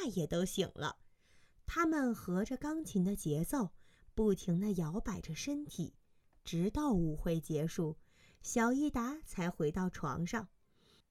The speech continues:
第二天一大早，小益达就来到隔壁的房间，想看看郁金香怎么样了。只见郁金香更加枯萎了。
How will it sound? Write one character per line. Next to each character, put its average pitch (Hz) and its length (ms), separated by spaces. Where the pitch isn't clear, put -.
第 294 80
二 285 220
天 233 320
一 226 80
大 330 280
早， 170 380
小 190 340
益 233 160
达 202 300
就 208 180
来 175 200
到 214 180
隔 165 240
壁 285 180
的 185 160
房 160 300
间， 208 320
想 185 240
看 247 280
看 214 160
郁 254 160
金 277 200
香 320 240
怎 175 200
么 151 80
样 262 340
了。 160 220
只 196 200
见 311 280
郁 226 140
金 247 220
香 277 400
更 320 360
加 170 260
枯 170 360
萎 160 180
了。 143 240